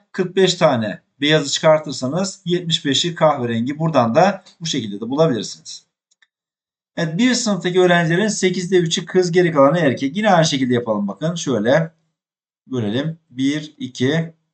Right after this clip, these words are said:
üç, dört, beş, altı, yedi, sekiz oldu. Bunların, şunlar kızmış sevgilerim. Şurası kız diye söyleyelim. Diğerlerini, şu,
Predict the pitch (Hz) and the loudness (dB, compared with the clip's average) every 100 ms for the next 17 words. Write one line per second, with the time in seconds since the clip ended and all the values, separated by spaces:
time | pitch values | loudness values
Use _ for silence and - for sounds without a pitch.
0 | _ _ _ _ _ _ _ _ 127 135 | _ _ _ _ _ _ _ _ -4 -4
1 | - - 123 117 135 - - 123 131 139 | -8 -6 0 0 0 -4 -4 -2 -2 -4
2 | - 131 123 101 - 143 113 107 160 160 | -6 0 2 0 -2 -2 -2 -2 -4 -4
3 | 139 113 98 95 113 190 185 - - - | -6 -6 -4 -2 0 0 -2 -16 -20 -6
4 | 196 175 151 185 202 - _ _ _ _ | -2 2 2 2 -2 -6 _ _ _ _
5 | _ _ _ _ _ _ - 196 160 156 | _ _ _ _ _ _ -10 -4 2 2
6 | 196 - _ _ _ 196 170 120 - 113 | 2 -2 _ _ _ 0 0 0 -2 -4
7 | 101 95 98 - 135 - - 156 120 98 | -4 -4 -6 -4 -4 -4 -6 -4 -4 -4
8 | 95 87 92 90 98 156 190 - _ _ | -4 -4 -6 -4 0 0 -2 -8 _ _
9 | _ _ _ _ _ 139 123 120 113 - | _ _ _ _ _ -4 -2 -2 -4 -10
10 | _ _ _ _ _ _ _ _ _ _ | _ _ _ _ _ _ _ _ _ _
11 | _ _ _ _ _ - - 139 151 160 | _ _ _ _ _ -20 -8 -6 -6 -10